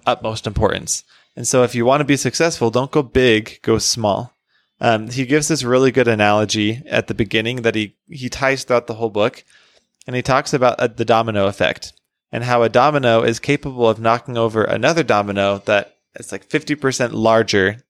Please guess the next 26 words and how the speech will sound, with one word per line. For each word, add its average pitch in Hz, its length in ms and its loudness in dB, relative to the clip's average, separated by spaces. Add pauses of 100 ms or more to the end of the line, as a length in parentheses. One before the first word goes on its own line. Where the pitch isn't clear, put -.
(120)
than 107 100 -6
the 101 80 -4
first 101 260 -4
domino. 87 420 -4 (440)
So 120 220 2
really 135 360 2
quickly, 123 440 0
within 131 400 0
just 147 240 0
a, 113 180 -4 (100)
a 113 300 -6
small 135 300 -2
number 120 320 0
of 98 100 -4
dominoes, 113 580 -2 (240)
by 120 380 0
tipping 170 360 -2
over 123 300 4
one 113 260 2
small 117 260 0
domino 107 380 2
that's, 110 160 -2
like, 104 140 -2
an 104 80 -6
inch 117 200 -6
high 104 340 0